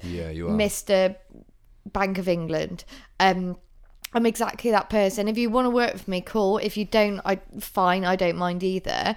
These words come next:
Speaker 2: But what at the end of the day is I'll do the job really, really well. You don't need to worry about what I put
Speaker 1: Mm.
Speaker 2: on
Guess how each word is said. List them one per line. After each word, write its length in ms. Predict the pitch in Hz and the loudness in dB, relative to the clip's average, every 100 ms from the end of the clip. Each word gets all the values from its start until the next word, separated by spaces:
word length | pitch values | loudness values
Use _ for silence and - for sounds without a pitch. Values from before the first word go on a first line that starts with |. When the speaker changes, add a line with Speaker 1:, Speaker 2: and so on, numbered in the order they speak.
| - - - - | -6 -18 -10 6
Speaker 2:
But 360 | 202 170 175 - | 8 8 6 4
what 200 | 214 - | -2 0
at 40 | |
the 140 | 202 | 0
end 160 | 208 208 | 0 -2
of 60 | 196 | -6
the 60 | |
day 260 | 202 190 175 | 0 2 2
is 120 | 170 - | 0 -2
I'll 160 | 190 185 | -2 0
do 220 | 202 196 | 0 0
the 100 | 180 | 2
job 320 | 190 170 - | 2 0 0
really, 320 | 180 180 170 175 | 2 4 4 2
really 220 | 165 170 | 0 2
well. 480 | 175 147 160 175 - | 2 4 2 0 -2
You 140 | 185 | -4
don't 220 | 175 160 | -2 -2
need 180 | 170 170 | -4 -6
to 140 | - 170 | -6 -2
worry 300 | 175 160 160 | 0 2 0
about 340 | 165 160 - | 0 -2 -2
what 160 | 175 151 | -4 -4
I 100 | 170 | -4
put 240 | 180 160 | -4 -2
Speaker 1:
Mm. 40 | |
Speaker 2:
on 260 | 175 170 | -2 -4